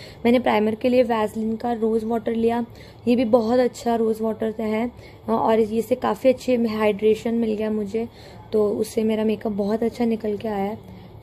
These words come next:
So this is, guys, so this is the cheapest makeup from Nykaa, अ, मैंने ये किया है। Okay, bye guys।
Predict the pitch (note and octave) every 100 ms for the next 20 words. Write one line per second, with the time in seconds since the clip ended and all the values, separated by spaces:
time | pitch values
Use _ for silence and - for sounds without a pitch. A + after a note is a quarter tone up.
0 | - - G3+ G3 G3 G3+ A3 - A#3+ A#3+
1 | A3 A3 A3 A#3+ - - - - - -
2 | G#3 G#3 A#3 A3 B3+ A#3 A#3 - B3+ B3+
3 | A#3+ A3+ G#3+ A3 - A3 A3 G#3 G3+ G#3+
4 | A#3+ - - - - - G#3+ G#3 G#3 G#3+
5 | G#3 G#3 G#3+ G#3 G#3+ G3+ G#3 C4 - -
6 | - - - - - B3 B3+ A3+ B3 B3+
7 | B3+ C4 B3 A#3+ A#3+ B3